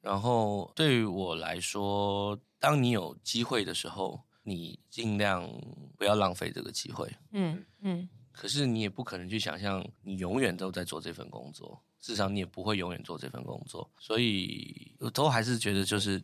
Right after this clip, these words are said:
Speaker 1: 找路走，找事做啦。就像我们也没有很想去做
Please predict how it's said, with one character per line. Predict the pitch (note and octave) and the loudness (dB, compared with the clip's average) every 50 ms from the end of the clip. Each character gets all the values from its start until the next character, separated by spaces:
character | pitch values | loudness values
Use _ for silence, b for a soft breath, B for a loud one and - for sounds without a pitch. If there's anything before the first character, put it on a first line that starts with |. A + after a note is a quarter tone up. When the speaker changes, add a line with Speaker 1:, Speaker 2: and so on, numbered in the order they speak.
| - | -2
Speaker 1:
找 | - - F#2 F#2 G2 | 0 0 2 2 2
路 | G#2+ A2+ G#2 | 2 0 0
走， | G2 - - - - | 0 -4 -6 -8 -6
找 | - - - | -6 -6 -4
事 | - - - - - | -2 -4 -4 -6 -8
做 | - - - - - - - - | -12 -12 -10 -10 -10 -8 -8 -10
啦。 | - - - - _ _ _ _ _ - | -10 -10 -12 -16 _ _ _ _ _ -2
就 | C#3 C3+ | 0 4
像 | B2 C#3+ C3 | 4 4 4
我 | - A#2 | 6 6
们 | A2 B2+ | 6 6
也 | B2+ | 6
没 | A#2 A#2+ | 6 6
有 | B2 | 6
很 | G2 G#2+ G#2+ | 4 4 2
想 | G#2+ F#2+ F#2 | 2 2 0
去 | G2+ G#2 | -2 -2
做 | G2 A2 G#2+ G2 B | 0 0 0 0 B